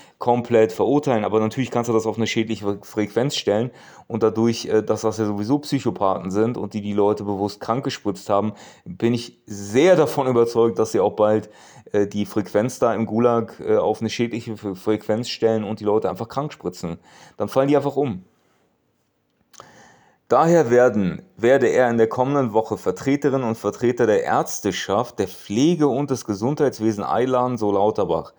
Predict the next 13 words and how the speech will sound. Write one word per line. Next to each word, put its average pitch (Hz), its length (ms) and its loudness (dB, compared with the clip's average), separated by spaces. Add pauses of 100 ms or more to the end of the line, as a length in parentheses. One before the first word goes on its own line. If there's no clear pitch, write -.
(400)
Geprüft 143 520 -2
werden 117 220 4
solle 117 260 2
unter 117 300 0
anderem, 107 340 0
inwieweit 110 580 -2
kostenloses 143 960 -4
Trinkwasser 131 840 -2 (400)
oder 143 340 4
Schutzräume 107 880 0
angeboten 95 680 -2
werden 92 300 2
können. 90 400 -4